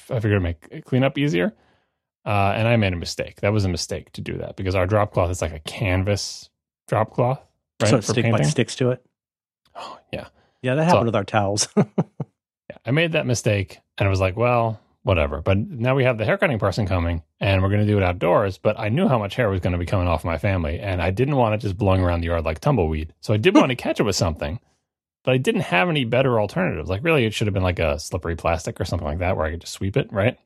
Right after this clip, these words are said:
Speaker 2: Yeah.
Speaker 1: That would have been the right thing to do. But I didn't have time to order one. I didn't have any tarps. And so I'm like, "You know what? I'm just gonna use the drop cloth again 'cause it's already destroyed,"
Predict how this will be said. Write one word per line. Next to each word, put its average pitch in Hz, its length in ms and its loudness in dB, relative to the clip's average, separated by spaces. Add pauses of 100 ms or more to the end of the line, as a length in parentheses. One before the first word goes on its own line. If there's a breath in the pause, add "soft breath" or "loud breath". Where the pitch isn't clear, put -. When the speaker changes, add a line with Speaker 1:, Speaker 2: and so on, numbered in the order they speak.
(580)
Speaker 2:
Yeah. 120 140 -6
Speaker 1:
That 110 180 0
would 120 160 2
have 95 80 2
been 90 120 2
the 82 80 0
right 95 180 0
thing 113 140 0
to 131 60 -6
do. 160 160 2 (380 soft breath)
But 131 140 0
I 143 100 -2
didn't 143 280 0
have - 160 -4
time 98 260 2
to - 80 -4
order 156 320 0
one. 147 320 2
I 98 100 -4
didn't 104 200 0
have 101 180 0
any 92 160 0
tarps. - 480 -4
And - 280 -6
so 123 120 0
I'm 120 80 2
like, 117 160 2
"You 143 60 0
know 147 80 4
what? 160 100 2
I'm 160 140 0
just 180 160 -2
gonna 117 120 2
use 110 120 0
the 123 80 2
drop 175 240 2
cloth 92 160 2
again 80 200 -2
'cause 107 200 0
it's 127 100 0
already 151 260 4
destroyed," 123 640 0